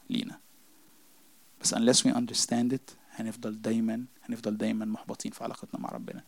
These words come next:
هنفضل دايمًا بنخبط في سقف وحاسين إن هي مش شغالة كويس. هتسألني: "طب أنت فهمتها؟ أنت يعني خلاص علاقتك مع ربنا فل الفل؟" أنا عايز أقول، يعني أنا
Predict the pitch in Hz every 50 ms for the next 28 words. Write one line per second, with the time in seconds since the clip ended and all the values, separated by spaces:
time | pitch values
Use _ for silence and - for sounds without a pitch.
0 | - - - - - - - 127 123 120 135 127 123 127 131 131 123 120 123 131
1 | 127 127 123 120 - - - - - - - - - - - - - - - -
2 | - - - - - - - - - - - - - - 120 113 117 113 120 120
3 | 120 - - - 113 113 113 113 120 - - - - - - - - - - -
4 | - - - - - - - - - - - - - - - - - - - -
5 | - - - 120 131 123 - 120 123 131 127 123 - - 123 117 - 135 135 143
6 | 143 143 139 - 123 - 120 117 120 123 120 - - 117 123 - - 120 123 117
7 | - 127 - 131 120 113 113 113 117 123 123 123 - - 123 127 123 117 - -
8 | 127 131 143 196 - - - - - - - - - - - - - - - -
9 | - - 220 247 254 220 202 226 214 - - - - - - - - - - -
10 | - - - - 170 165 160 151 - - - - 156 160 165 151